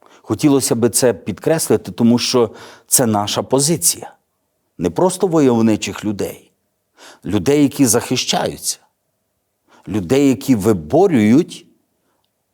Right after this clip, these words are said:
ось ті важливі Божі принципи, щоб вони були реальними в мирному житті. Ми щоденно молимося за мир, за повернення наших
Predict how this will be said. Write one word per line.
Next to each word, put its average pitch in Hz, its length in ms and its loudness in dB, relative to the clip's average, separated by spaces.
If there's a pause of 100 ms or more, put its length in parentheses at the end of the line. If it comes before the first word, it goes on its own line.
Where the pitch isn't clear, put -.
(200)
ось 107 200 0
ті 143 160 2
важливі 110 760 0 (800)
Божі 143 520 0
принципи, - 680 -2 (640)
щоб - 280 -4
вони 104 580 0 (480)
були 101 600 0
реальними 98 680 0
в 87 40 -2
мирному 82 460 -4
житті. 80 360 -14 (1300)
Ми 127 120 -2
щоденно 131 480 -2
молимося 113 560 0
за 90 180 -4
мир, 101 280 -4 (680)
за 98 180 -2
повернення 110 520 0
наших 101 560 -4